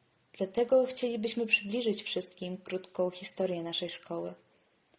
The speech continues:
Opowieści tej towarzyszyć będą obrazy ilustrujące tę historię.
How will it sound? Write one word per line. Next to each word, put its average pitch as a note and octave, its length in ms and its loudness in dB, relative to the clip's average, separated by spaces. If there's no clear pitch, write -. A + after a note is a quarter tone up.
Opowieści G#3+ 500 -2
tej B3 320 2
towarzyszyć G#3+ 580 0
będą G3 580 2
obrazy F#3 480 0
ilustrujące E3+ 720 -4
tę E3 140 -8
historię. F3+ 680 -8